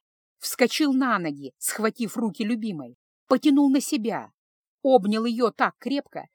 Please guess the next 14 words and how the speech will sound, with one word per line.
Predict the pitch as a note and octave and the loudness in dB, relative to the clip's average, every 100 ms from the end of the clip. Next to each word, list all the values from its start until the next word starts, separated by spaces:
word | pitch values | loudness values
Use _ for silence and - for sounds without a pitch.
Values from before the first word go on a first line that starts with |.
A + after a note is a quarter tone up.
| _ | _
что | - - A#3+ | -8 -2 0
она, | A#3+ A#3 - | 2 0 0
ойкнув, | D4 D4 - F3 - | 0 -2 -4 -8 -4
начала | A3+ - C4+ A#3+ | -4 0 2 2
стучать | - - C#4+ B3+ | 0 -4 -2 -2
по | C#4 | 0
его | B3+ C4 | 0 0
плечам. | C#4 C4+ B3+ D3+ B2 _ _ _ _ _ - | -2 -6 -6 -8 -10 _ _ _ _ _ 0
«Раздавишь! | F4 E4 B3+ D4+ A3+ E3 D3 - _ _ _ E4 | 2 2 2 2 2 0 -10 -16 _ _ _ 2
Илья! | D4+ C4+ E4 B3+ C#3+ - _ - | 4 4 4 4 4 -4 _ -2
Раздавишь | G4+ E4 E4 D4 G3+ - | 2 2 6 4 4 -4
ведь!» — | B3 F#3 _ _ _ _ | -4 -6 _ _ _ _
пискнула | B3+ - - F3+ F#3 | -4 -4 -4 -2 0
она. | A3+ G3+ G#2+ | 0 -4 -10